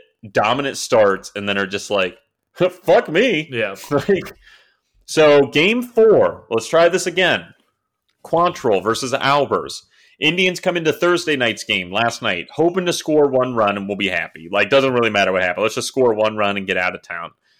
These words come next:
Speaker 1: We've dropped three in a row to the Twins. We've lost five of our last six games. Not positive. But we send Big Daddy Dick Quantrill to the bump to try and salvage the series, avoid the four-game sweep, and he delivers yet again with an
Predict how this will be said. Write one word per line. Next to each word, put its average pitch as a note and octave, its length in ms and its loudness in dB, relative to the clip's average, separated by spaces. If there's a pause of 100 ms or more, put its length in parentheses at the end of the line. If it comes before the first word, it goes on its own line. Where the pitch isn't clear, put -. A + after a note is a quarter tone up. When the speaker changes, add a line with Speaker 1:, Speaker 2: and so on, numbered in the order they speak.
(300)
Speaker 1:
We've A#2+ 120 -2
dropped A#2+ 320 2
three E3 240 -2
in F#3+ 60 0
a F#3+ 40 2
row E3+ 160 6
to F3 60 0
the E3+ 100 -2
Twins. A2 460 -2
We've A2 100 -8
lost G#2+ 280 2
five B2 340 0
of B2 80 -2
our A#2+ 120 4
last G#2 320 0
six - 220 -6
games. E2+ 460 -10 (100)
Not C3 480 0
positive. F#2 640 -4 (340)
But F2 400 0
we A#2+ 80 -4
send A#2 320 -4
Big D3+ 220 0
Daddy D#3 260 2
Dick C3+ 320 -2
Quantrill G#2+ 480 -4
to A2+ 80 -8
the B2 80 -8
bump F#2+ 420 -4 (100)
to G2 80 -18
try G#2+ 180 -2
and F#2+ 100 -6
salvage G#2+ 460 -6
the C3+ 100 -12
series, F2+ 540 -10 (340)
avoid A2 540 -2
the B2+ 60 -2
four-game C3 480 -4
sweep, G#2 440 -6 (360)
and C3+ 160 0
he E3+ 100 -4
delivers F3+ 520 0
yet D3+ 220 2
again D3+ 380 0
with B2+ 140 -4
an A2 100 -6